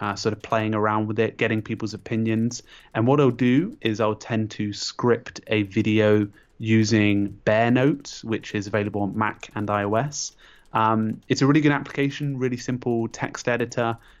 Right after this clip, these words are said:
pretty much, that allows me to just plot out a video in terms of not exactly what I'm gonna say directly, but sort of almost bullet points of topics that I'm gonna be talking about.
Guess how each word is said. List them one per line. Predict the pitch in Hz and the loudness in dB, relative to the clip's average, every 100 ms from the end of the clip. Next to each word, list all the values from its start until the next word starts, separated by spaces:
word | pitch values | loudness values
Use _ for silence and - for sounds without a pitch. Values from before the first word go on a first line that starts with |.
| _ | _
pretty | - 117 | -2 0
much, | 117 113 - - - | 2 0 -4 -12 -8
that | 113 | -2
allows | 113 113 113 104 | 0 2 2 0
me | 110 | -2
to | 107 - | -4 -2
just | 113 104 - _ _ | -2 -2 -8 _ _
plot | - 147 139 - - | -4 2 2 0 -6
out | 127 117 117 | -4 -4 -4
a | 117 | -6
video | 107 113 120 139 170 - | -2 0 2 2 0 -2
in | 120 | -2
terms | 120 113 110 | 0 0 0
of | 113 107 - _ _ | 0 -2 -6 _ _
not | 165 208 | 2 2
exactly | 170 165 147 147 | 2 0 0 -2
what | 123 117 123 | -2 -4 -6
I'm | 123 | -4
gonna | 127 127 | -4 -4
say | 123 127 | -4 -4
directly, | 123 117 123 123 127 120 | -2 -2 -4 -4 -4 -2
but | 117 113 110 - - _ | 0 2 2 -2 -14 _
sort | - 143 | 2 4
of | 127 | 4
almost | 127 120 - | 4 0 -2
bullet | - 123 120 | 0 0 0
points | - 123 117 117 - | 0 0 0 -4 -10
of | - 113 104 | -2 -2 -2
topics | - - 120 120 - | -4 -2 0 -2 -4
that | 117 | -2
I'm | 113 | 0
gonna | 110 | 0
be | 107 | 0
talking | 104 - 123 123 117 | 0 0 2 0 0
about. | 117 117 | 0 -2